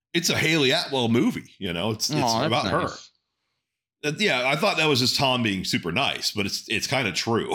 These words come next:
Speaker 1: <laughs> She's in it too much. The other thing I'll say about Mission Impossible, uh, is that I saw it at A M C, uh,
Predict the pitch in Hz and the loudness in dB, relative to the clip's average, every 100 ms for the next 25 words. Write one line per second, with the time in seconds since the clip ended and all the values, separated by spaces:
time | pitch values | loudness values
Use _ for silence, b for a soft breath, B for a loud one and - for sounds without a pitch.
0 | - - 107 104 101 - 107 - 113 98 | -6 -4 -4 -2 -4 -6 -10 -4 -4 -4
1 | - 104 87 - - B B - 180 220 | -4 -4 -4 -6 -8 B B -2 0 2
2 | 156 147 120 147 131 117 110 110 107 98 | 0 0 2 2 2 0 0 0 2 0
3 | 104 95 98 95 92 - _ _ _ _ | 0 0 -2 -2 -4 -6 _ _ _ _
4 | - 101 98 90 110 120 113 101 139 135 | -6 0 0 0 0 2 0 2 2 2
5 | 117 107 110 104 85 - 151 113 98 90 | 2 0 0 0 0 2 4 4 2 -2
6 | - _ _ _ _ 107 107 98 90 80 | -8 _ _ _ _ -2 0 2 2 2
7 | 80 | 0